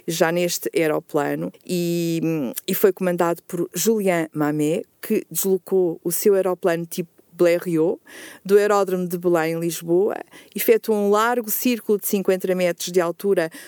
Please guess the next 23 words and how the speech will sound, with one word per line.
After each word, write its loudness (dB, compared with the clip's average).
sobre 2
a 0
Casa 0
Pia, 0
passou 2
pelo 0
Tejo 2
e 4
regressou 0
ao 2
ponto 0
de -20
partida, 0
onde 0
recebeu 0
uma 2
ruidosa 0
ovação 0
do -4
público -4
presente. -8
Foi 0
um, 0